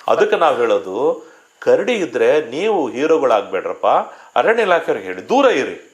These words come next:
ಅಬ್ಸರ್ವೇಷನ್ ಮಾಡಿ. ಯಾಕಂದ್ರೆ ಅದು, ಅದು ಮ-, ಮಬ್ಬು ಕರಡಿ ಅಲ್ಲ, ಟೆಡ್ಡಿ ಬೇರ್ ಅಲ್ಲ, ಅದು,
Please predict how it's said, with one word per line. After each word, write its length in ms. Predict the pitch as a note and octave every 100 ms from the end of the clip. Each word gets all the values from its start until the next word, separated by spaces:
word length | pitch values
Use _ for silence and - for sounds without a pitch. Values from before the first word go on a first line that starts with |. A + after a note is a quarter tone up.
| _ _ _
ಅಬ್ಸರ್ವೇಷನ್ 500 | C#3+ G3+ C4 D#3 F#3+
ಮಾಡಿ. 380 | D3 G2 F2+ - -
ಯಾಕಂದ್ರೆ 460 | E3+ A3+ C3+ E3+
ಅದು, 360 | F#3+ F3 G#3+ F3
ಅದು 300 | F#3 A3+ G#3+
ಮ-, 300 | F#3 E3 D#3+
ಮಬ್ಬು 260 | F#3 A3+ C4+
ಕರಡಿ 320 | G#3 G3 D3+
ಅಲ್ಲ, 220 | C#3+ C#3+
ಟೆಡ್ಡಿ 320 | - D#3 A3+
ಬೇರ್ 220 | G#3 G#3
ಅಲ್ಲ, 200 | D3 C3
ಅದು, 220 | C#3 G#2